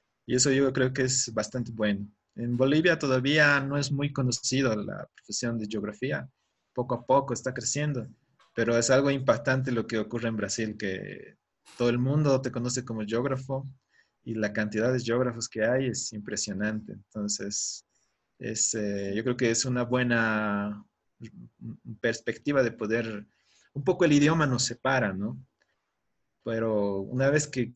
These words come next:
que podamos unirnos, hacer un puente entre Brasil, la parte andina, no solo con Bolivia.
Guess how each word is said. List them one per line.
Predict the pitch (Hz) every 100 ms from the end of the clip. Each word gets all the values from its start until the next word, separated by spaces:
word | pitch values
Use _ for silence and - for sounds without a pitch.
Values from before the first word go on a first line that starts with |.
| -
que | 117 104 104 _
podamos | - 107 117 127 127 123
unirnos, | 113 139 139 127 - 110
hacer | 113 110 120
un | 127
puente | 127 135 135
entre | 120 117 110 104 101 98 98 98 _ _ _ _
Brasil, | 107 92 - - 123 131 123 120 - - _ -
la | 113 104
parte | 123 123
andina, | 113 110 123 143 123
no | 117
solo | 120 120
con | 120 110
Bolivia. | 104 104 120 120 127